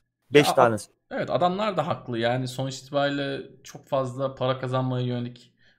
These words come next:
Speaker 2: mobil oyun var. Adamlar da onları yapmaya çalışıyor. Bugün ben de mobil oyun yapacak olsam muhtemelen o tarz bir şey yapacağım yani.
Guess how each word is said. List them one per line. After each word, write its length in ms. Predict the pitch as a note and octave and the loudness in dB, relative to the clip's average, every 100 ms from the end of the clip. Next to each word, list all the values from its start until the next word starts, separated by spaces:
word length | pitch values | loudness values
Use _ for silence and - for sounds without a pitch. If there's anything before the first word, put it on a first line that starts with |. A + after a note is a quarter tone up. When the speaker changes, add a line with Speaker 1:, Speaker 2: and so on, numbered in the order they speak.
| - | -8
Speaker 2:
mobil 260 | A2+ B2+ | -4 -2
oyun 280 | B2 C3 G#2+ | -2 -2 -4
var. 260 | A2 - - | -8 -10 -12
Adamlar 420 | B2 A#2 G2 F#2+ | -10 -10 -10 -8
da 40 | C3+ | -6
onları 260 | B2 B2+ | -4 -2
yapmaya 360 | B2 - F#2+ F#2 | -2 -4 -8 -10
çalışıyor. 440 | F2 F2 - F#2+ - | -10 -12 -12 -16 -12
Bugün 320 | A#2+ B2 A#2+ | -8 -6 0
ben 220 | B2+ B2 | 0 0
de 260 | G#2 - - _ _ - | -4 -8 -16 _ _ -4
mobil 280 | A2+ B2+ C#3+ | -2 0 4
oyun 240 | C3 C#3+ | 4 4
yapacak 420 | B2+ G#2 - G2 | 0 -2 -6 -8
olsam 280 | F#2+ - C3 | -8 -6 -4
muhtemelen 420 | B2 B2 B2 G#2+ | -4 -4 -2 -2
o 140 | A#2 B2 | -2 0
tarz 240 | A2 A2+ | -2 -2
bir 60 | A2+ | -4
şey 140 | B2 | -6
yapacağım 400 | G#2+ F2 F2 F2+ | -6 -8 -12 -12
yani. 220 | F2+ F2+ | -12 -14